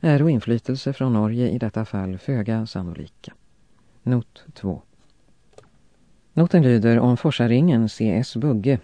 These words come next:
runeinskriften på ringen i Forsa kyrke artonhundrasjuttiosju, H Järne i Nordisk tidskrift för filologi, ny räcke, fem, sidan etthundrasjuttiosju och följande sida,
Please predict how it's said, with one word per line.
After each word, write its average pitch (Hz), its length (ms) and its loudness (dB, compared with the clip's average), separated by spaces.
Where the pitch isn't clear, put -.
runeinskriften 127 1160 0
på 120 200 -2
ringen 113 440 0
i 104 140 -2
Forsa 120 380 -6
kyrke 113 520 -4
artonhundrasjuttiosju, 104 1120 -6
H 123 220 4
Järne 123 420 2
i 131 100 2
Nordisk 107 360 -2
tidskrift - 480 -6
för 113 120 -6
filologi, 110 760 -2
ny 110 320 -2
räcke, 110 420 -4
fem, 127 380 -2
sidan 101 300 -4
etthundrasjuttiosju 113 840 -4
och 123 200 -6
följande 113 380 -2
sida, 131 360 -4